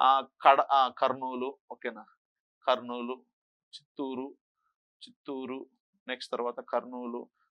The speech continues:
నెక్స్ట్ తర్వాత నల్గొండ, నల్గొండ, ఆ, మహబూబ్ నగర్, ఓకేనా, కర్నూలు, చిత్తూరు, నల్గొండ. So ఈ ప్రాంతాల్లో ఎక్కువగా, ఓకేనా, కర్నూలు, అనంతపురం కూడా తీసుకోవచ్చు అనమాట.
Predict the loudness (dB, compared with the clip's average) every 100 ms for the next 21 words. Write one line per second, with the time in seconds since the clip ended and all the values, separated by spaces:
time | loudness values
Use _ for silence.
0 | _ -10 -6 -4 -4 -4 -4 -4 -4 -6
1 | 0 0 0 -14 _ _ _ -10 -10 -8
2 | -6 -8 -2 -4 -4 _ _ _ _ _
3 | -4 -2 -4 -2 -2 -2 -8 -6 -2 -2
4 | -2 -6 -6 -6 -2 -4 -4 -10 -8 -8
5 | -10 -14 -20 _ -12 -8 -8 -4 -6 -6
6 | -12 -14 -16 _ _ _ 2 8 8 8
7 | 10 10 8 8 8 6 4 0 -2 0
8 | 0 0 -6 _ _ -4 -2 -4 -12 _
9 | 0 0 -6 -4 2 2 2 -4 -4 -6
10 | -8 -8 -10 -14 -16 -18 -12 -14